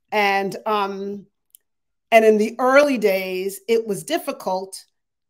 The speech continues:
for the industry to, um, sometimes be taken seriously.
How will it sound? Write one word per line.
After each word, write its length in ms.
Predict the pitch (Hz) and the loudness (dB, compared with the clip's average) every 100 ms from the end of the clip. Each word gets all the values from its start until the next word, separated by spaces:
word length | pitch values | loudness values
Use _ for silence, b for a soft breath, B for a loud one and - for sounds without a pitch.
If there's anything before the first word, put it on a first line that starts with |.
| _ _ _ | _ _ _
for 560 | - 240 233 220 220 214 | -8 -4 0 2 0 -4
the 140 | 196 226 | -12 -10
industry 1040 | 233 240 262 247 - 196 185 175 185 190 - | -6 -6 -6 -10 -12 -10 -6 -6 -8 -12 -14
to, 280 | - 202 196 | -8 -6 -4
um, 160 | 190 | -6
sometimes 380 | 208 254 262 254 | -8 -8 -8 -8
be 80 | 247 | -8
taken 280 | 262 254 254 | -8 -8 -8
seriously. 680 | 247 269 302 - - _ | -10 -10 -10 -12 -18 _